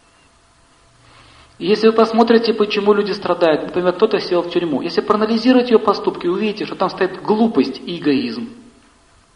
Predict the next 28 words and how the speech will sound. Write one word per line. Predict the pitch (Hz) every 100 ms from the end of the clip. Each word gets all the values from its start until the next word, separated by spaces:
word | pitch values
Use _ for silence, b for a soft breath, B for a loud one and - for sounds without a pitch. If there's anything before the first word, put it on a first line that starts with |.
| _ _ _ -
Две | 151 208
причины. | 208 139 131 98 - - - _ _ -
Глупость | 233 277 285 113 - - -
и | 220
эгоизм. | 165 156 131 131 113 B B B B B
Если | 185 208
посмотрите | 202 214 226 233 226
сейчас | 214 208
новости, | 220 220 190 - -
увидите, | 175 165 -
кто-то | - - 226
опять | 165 170
ограбил | 151 156 147
банк. | 131 127 110 - - - - _ _ _ _ b b b
И | 202
каждый | 202 254 262 269
думает, | 254 226 165 -
вот | 196 - - - -
дядя | 208 202 208
Вася | 240 269 277
до | 185
меня, | 185 190 160
который | - 165 170 165
ограбил | 175 175 175
банк, | 165 135 135
он | 240
был | 226
дурак. | 220 165 120 - - -